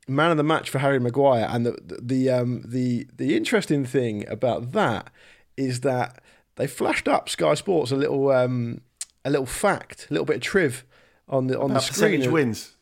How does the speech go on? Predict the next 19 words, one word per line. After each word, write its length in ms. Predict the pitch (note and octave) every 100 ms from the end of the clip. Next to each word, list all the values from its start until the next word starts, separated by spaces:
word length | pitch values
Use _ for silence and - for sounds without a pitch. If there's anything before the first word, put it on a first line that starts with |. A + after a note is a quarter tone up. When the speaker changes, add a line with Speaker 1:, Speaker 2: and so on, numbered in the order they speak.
| _
Speaker 1:
Yeah, 520 | G#3 C4+ B3+ A#2 G#2 - _
and 120 | - D4+
it 60 |
was 120 | F4+ -
surprising. 840 | F4 - A4+ A#4+ C#4 D3+ A#2+ A2 _ _ _ _ _ _ -
Like, 100 | F#3+
it 40 | A3
was 100 | G#3
actually 260 | E4 D4
surprising 680 | B3 B3 - A#3+ A#3+ D3+ C3
how 200 | D3+ E3
good 240 | D#3 F3+ E3+
they 120 | C3+
are 120 | C3+
with 140 | C#3+ C3+
Maguire 480 | D3 C#3+ D3 C3+
in 100 | C#3 C3+
the 40 |
team, 400 | - E3+ B2+